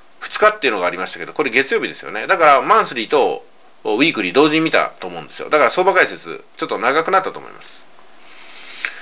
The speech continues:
はい、それでね、えー、次三つ目。日が変わるってとこですよ。だから、日足ってのは毎日朝一発目に見るところです。で、大きな時間軸から見ますから、通常は日足を見て、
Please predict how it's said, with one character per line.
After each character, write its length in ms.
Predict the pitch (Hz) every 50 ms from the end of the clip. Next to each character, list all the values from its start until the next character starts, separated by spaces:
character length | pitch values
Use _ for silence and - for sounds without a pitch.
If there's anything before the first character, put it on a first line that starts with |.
| - - - -
は 100 | 135 165
い、 60 | 165
そ 100 | - 180
れ 60 | 175
で 60 | 190 214
ね、 180 | 233 233 - - - -
え 140 | - 117 110
ー、 40 | 107
次 200 | - 135 127 120
三 160 | 113 104 -
つ 120 | - 120
目。 200 | 120 110 - - - - - - - - -
日 160 | - - 165
が 140 | 190 220 220
変 120 | 220 208 196
わ 100 | 190 185
る 80 | 180
っ 20 | 170
て 140 | - - -
と 80 | 90 67
こ 60 | 69
で 60 | -
す 60 | -
よ。 80 | - - - - - - - - - - - - -
だ 100 | 220 240
か 80 | 220 180
ら、 100 | 147 131
日 140 | - 190 202
足 220 | 233 226 - -
っ 20 | -
て 100 | 233 208
の 60 | 156
は 60 | 127
毎 160 | 139 170 185
日 500 | 156 117 95 - - 123 110 92 80 - -
朝 220 | - 156 - 165 131
一 100 | - -
発 160 | 135 127 160
目 100 | 160 135
に 60 | 113
見 140 | 98 107 110
る 80 | 95 -
と 100 | 92 78
こ 80 | 78
ろ 60 | 62
で 80 | - -
す。 200 | - - - - - - - - - - - - - - - - -
で、 140 | 139 147 127
大 200 | 185 247 277 -
き 100 | - 190
な 100 | 135 117
時 120 | 104 107
間 180 | 156 160 147 120
軸 160 | 98 - -
か 80 | 98
ら 60 | 87 85
見 120 | 90 95
ま 140 | 104 101 -
す 80 | -
か 80 | - 117
ら、 340 | 151 165 131 95 76 - -
通 200 | - - 190 190
常 160 | 190 202 190
は 220 | 208 220 185 120 -
日 200 | - - 143 143
足 180 | 139 - -
を 80 | 135 127
見 140 | 135 143 123
て、 260 | 113 92 71 -